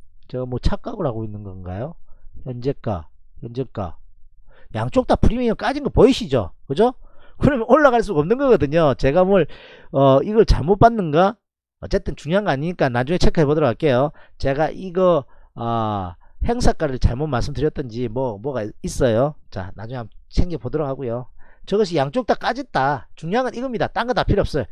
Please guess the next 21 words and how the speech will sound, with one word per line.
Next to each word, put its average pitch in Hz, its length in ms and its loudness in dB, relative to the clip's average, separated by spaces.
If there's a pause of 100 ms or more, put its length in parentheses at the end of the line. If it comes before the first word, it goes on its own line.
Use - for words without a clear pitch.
(320)
양쪽 165 540 2
다 160 320 6 (280)
프리미엄 240 400 0
빠진 247 280 0
거 220 40 -8
보이시죠? 190 600 2 (320)
이십 156 400 -4
프로, 220 180 8
사십 175 360 4
프로, 202 300 2 (500)
삼십 220 340 2
프로, 185 80 -6
사십 160 280 2
프로 214 140 -2
까졌다. - 580 -2
이것이 254 380 -2
중요하다는 143 460 -4
겁니다. 101 320 -12
양쪽 110 580 -8
다 226 120 0
까졌다. 151 760 -8